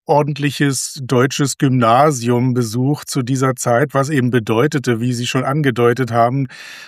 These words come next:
dass dort die klassischen Bildungsgüter vermittelt wurden. Wir haben ja zum Glück auch seine Abiturklausur über einen Spruch aus der,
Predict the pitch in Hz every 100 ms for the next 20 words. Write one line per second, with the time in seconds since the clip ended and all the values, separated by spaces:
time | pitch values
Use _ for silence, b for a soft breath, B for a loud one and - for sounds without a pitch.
0 | B 139 123 - 123 123 - - 131 -
1 | 123 131 147 147 139 131 139 147 135 -
2 | 151 151 135 139 131 143 151 120 127 131
3 | 143 135 123 120 120 120 117 - 135 139
4 | 135 143 131 110 123 - - 123 120 -
5 | 127 117 120 120 131 120 127 - 143 156
6 | 156 151 143 135 139 117 147 147 151 151
7 | B B B B B 190 151 127 123 123
8 | 131 131 123 - - 120 135 - 127 123
9 | - 123 113